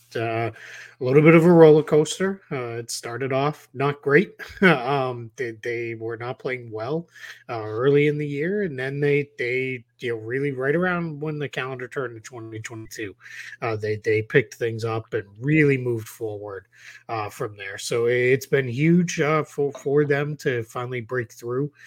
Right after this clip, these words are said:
and get, get to the finals. They, they were up one zero. They, they got their,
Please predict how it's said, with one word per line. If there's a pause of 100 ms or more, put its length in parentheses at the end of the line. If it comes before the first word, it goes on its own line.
(300)
and
get,
get
to
the
finals.
They,
they
were
up
one
zero.
They,
they (180)
got
their,